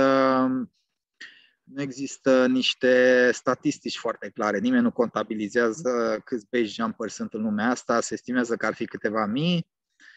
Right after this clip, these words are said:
Uh, nu se știe numărul de base jump-uri totale făcute într-un an de zile. Se estimează că pot fi de câteva zeci de mii de base jump-uri într-un an. Un risc estimativ pe care l-am găsit eu ar fi că ar fi cam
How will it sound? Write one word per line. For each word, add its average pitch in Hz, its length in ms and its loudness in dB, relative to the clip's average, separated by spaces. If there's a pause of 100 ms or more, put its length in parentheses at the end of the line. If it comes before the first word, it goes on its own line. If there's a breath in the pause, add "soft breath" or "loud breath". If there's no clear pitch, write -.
(220 soft breath)
Uh, 120 200 -4
nu 135 100 -2
se 135 160 -2
știe 143 240 -2
numărul 139 380 -2
de 120 520 0
base 131 160 0
jump-uri 120 420 -8
totale 113 340 -4
făcute 113 420 -10
într-un 107 320 -4
an 135 240 0
de 143 120 4
zile. 151 640 0 (180)
Se - 120 -18
estimează 120 480 -6
că 104 100 -8
pot 107 200 -8
fi 113 220 -6
de 110 180 -2
câteva 110 340 -4
zeci 107 280 0
de 107 80 -4
mii 110 100 -4
de 104 160 -14
base 104 140 0
jump-uri 104 360 -4
într-un 104 260 -8
an. 151 480 0
Un 143 220 -2
risc 151 260 4
estimativ 139 680 2
pe 131 120 -2
care 127 160 0
l-am 123 220 0
găsit 120 380 -6
eu 147 240 4
ar 120 100 2
fi 143 200 -6
că - 140 -6
ar 127 180 0
fi 147 240 -6
cam 135 600 -2